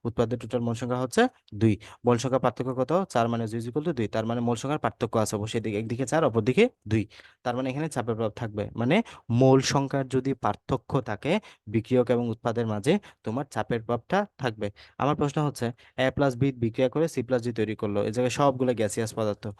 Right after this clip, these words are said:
আমার প্রশ্ন হচ্ছে এই জায়গায় চাপের প্রভাব থাকবে কি না?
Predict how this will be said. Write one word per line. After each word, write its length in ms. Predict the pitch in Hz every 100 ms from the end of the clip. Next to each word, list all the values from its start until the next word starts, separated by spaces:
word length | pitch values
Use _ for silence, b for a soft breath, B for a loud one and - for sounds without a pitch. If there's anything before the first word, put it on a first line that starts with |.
| B B
আমার 200 | - 123
প্রশ্ন 200 | 120 120 135
হচ্ছে 160 | 139
এই 60 | 123
জায়গায় 200 | 123 127
চাপের 300 | 120 113 117
প্রভাব 220 | 117 127 127
থাকবে 280 | 123 98 110
কি 160 | - 110
না? 140 | 101